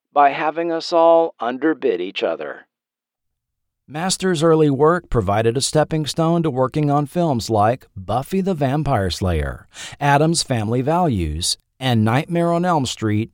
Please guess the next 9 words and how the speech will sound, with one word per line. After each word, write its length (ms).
and 180
Hellraiser 640
sequels. 720
East 340
Coast 340
effects 400
artist 380
Vincent 480
Guastini 760